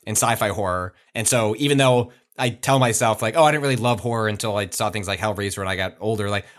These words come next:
well, but you also spent the entirety of your youth ex-, obsessed with the,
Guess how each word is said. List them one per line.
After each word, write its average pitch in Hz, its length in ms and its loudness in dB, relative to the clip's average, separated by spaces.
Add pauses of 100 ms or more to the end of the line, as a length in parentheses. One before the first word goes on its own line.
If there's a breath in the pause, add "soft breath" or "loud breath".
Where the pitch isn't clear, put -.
well, 202 180 6
but 160 160 -6
you 156 80 2
also 147 220 2
spent 135 340 -2
the 123 100 2
entirety 127 440 0
of 104 80 -2
your 107 100 -4
youth 104 240 -6
ex-, - 200 -6 (140)
obsessed - 600 2
with 104 220 -6
the, 98 260 -4